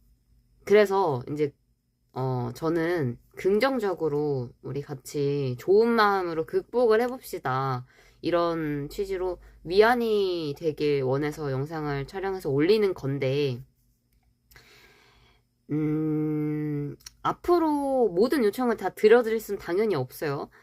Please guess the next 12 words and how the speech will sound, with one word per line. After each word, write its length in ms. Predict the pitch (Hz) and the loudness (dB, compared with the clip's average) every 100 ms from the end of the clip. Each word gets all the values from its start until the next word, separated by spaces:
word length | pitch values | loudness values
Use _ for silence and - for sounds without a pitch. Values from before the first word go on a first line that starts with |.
| _ _ _ | _ _ _
근데 640 | - 190 185 180 175 156 - | -4 2 4 4 2 0 -4
앞으로 580 | - 165 - 285 233 226 - _ _ _ _ _ _ _ _ _ _ _ _ - | -6 -6 -4 0 2 0 -2 _ _ _ _ _ _ _ _ _ _ _ _ -6
제가 720 | 196 180 190 180 175 247 - | -2 4 6 6 4 -2 -6
진짜 360 | - 214 220 214 | -8 -8 -2 -2
뭐 360 | 160 151 147 - - - | 0 0 0 -4 -16 -20
별것도 460 | - 185 220 269 175 | 0 4 4 2 0
아닌 240 | 156 160 | 0 -2
사람이지만 840 | 190 196 196 151 - 156 165 123 123 - - - - | -2 -2 -2 -6 -6 -8 -6 -8 -10 -18 -20 -20 -4
뭔가 920 | 165 190 196 196 190 185 175 165 - _ - - - | 0 2 4 4 4 2 0 -2 -8 _ -20 -20 -10
이런 300 | 180 196 180 | -2 0 2
내용들에 520 | 147 170 202 202 156 | 2 2 0 -2 -4
있어서 640 | 131 131 131 135 139 139 127 | -4 -6 -10 -6 -6 -6 -8